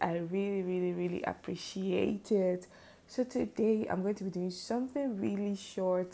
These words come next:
and very simple. I'm going to be telling you what Mamma Mia Podcast is about and preparing your minds for the journey ahead.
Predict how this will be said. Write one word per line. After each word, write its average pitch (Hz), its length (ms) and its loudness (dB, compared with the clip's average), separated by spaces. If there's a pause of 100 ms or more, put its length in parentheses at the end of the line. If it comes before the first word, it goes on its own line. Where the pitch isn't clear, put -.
and 175 360 -2
very 175 320 0
simple. 190 840 2 (340)
I'm 185 100 -4
going 196 220 2
to 202 80 -8
be 208 80 -2
telling 190 320 0
you 180 80 0
what 175 180 0
Mamma 170 280 -4 (100)
Mia 208 200 -2 (140)
Podcast 214 480 -6
is 185 100 -2
about 180 580 0 (120)
and 196 560 6
preparing 226 800 2
your 190 100 0
minds 190 800 0 (100)
for 175 120 0
the 175 140 -4
journey 185 600 0
ahead. 175 680 -2